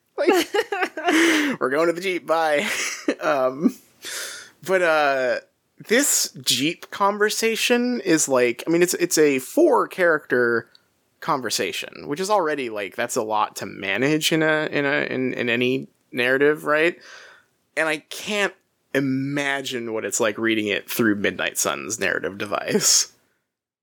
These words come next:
Speaker 2: Oh, it's hell. Absolute <laughs> hell. It's so confusing. And, and I will say that, like, ninety-nine percent of it is Edward reading Alice's mind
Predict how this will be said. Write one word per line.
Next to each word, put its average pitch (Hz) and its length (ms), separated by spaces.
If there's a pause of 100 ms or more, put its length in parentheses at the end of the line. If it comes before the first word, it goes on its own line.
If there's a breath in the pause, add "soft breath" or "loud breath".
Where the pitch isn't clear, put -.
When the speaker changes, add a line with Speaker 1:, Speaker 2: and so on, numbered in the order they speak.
Speaker 2:
Oh, 277 160
it's 220 180
hell. 185 480 (680 loud breath)
Absolute 226 540
<laughs> 190 120
hell. 196 240
It's 269 220
so 269 280
confusing. 254 720 (220 loud breath)
And, 254 160 (140)
and 269 200
I 262 120
will 262 320
say 262 320
that, 247 160
like, 226 400 (240 soft breath)
ninety-nine 240 560
percent 208 400
of 240 120
it 311 160
is 233 280
Edward 240 760
reading 240 360
Alice's 214 600
mind 208 520